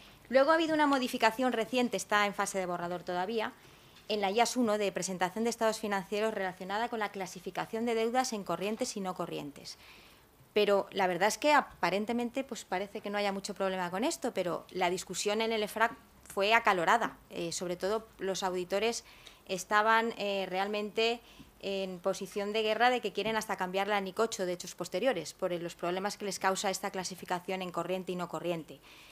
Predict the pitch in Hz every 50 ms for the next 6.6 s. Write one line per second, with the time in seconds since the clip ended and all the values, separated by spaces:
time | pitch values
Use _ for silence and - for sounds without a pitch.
0 | - - - _ - - - _ - 202 202 202 208 214 233 226 247 226 - 233
1 | 214 220 208 214 208 208 214 214 202 185 - 214 208 202 190 - 185 185 180 185
2 | 180 175 180 175 - - 190 180 165 170 175 175 175 - 208 190 190 185 180 -
3 | - - 180 175 165 165 156 - - - - - - - - 175 170 - - -
4 | - 185 175 170 175 175 175 190 175 180 175 - 180 180 180 180 180 180 185 180
5 | - - - 175 170 170 - 180 196 185 - - 175 196 208 - - 196 202 214
6 | 220 208 202 196 196 202 190 - 233 254 262